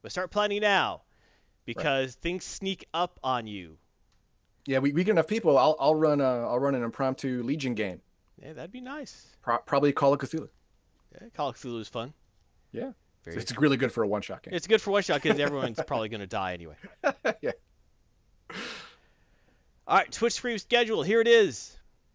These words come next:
Speaker 1: We'll talk more about it later. Just know every day of the week there is a stream. You can find our schedules many places online. Razor says C O C. Yeah,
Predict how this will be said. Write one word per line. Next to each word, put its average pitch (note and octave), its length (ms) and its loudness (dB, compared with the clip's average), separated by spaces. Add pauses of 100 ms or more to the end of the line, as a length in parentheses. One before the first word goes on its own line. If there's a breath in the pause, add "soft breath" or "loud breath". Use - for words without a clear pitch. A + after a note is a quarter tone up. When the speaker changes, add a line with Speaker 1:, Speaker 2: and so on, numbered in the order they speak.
(460)
Speaker 1:
We'll C3 100 -12
talk F3+ 220 -2
more G3 140 4
about F#3 220 6
it E3 40 -2
later. E3 320 2
Just F#3+ 360 0
know E3+ 320 4
every E3+ 340 0
day F3 180 0
of E3 60 -2
the D#3+ 60 -8
week E3+ 220 -8
there B2 160 -6
is C3 100 -8
a C3 120 -10
stream. C#3+ 380 -14
You F#2+ 80 -18
can G#2 120 -20
find B2 240 -8
our A#2+ 60 -8
schedules C#3 540 -8
many B2+ 360 -8 (200)
places B2+ 380 -12 (100)
online. A#2+ 520 -8 (760)
Razor D3 280 -2
says C3 200 -8
C C#3+ 240 -6
O B2 40 -6
C. C3+ 240 -10
Yeah, G#2+ 160 -8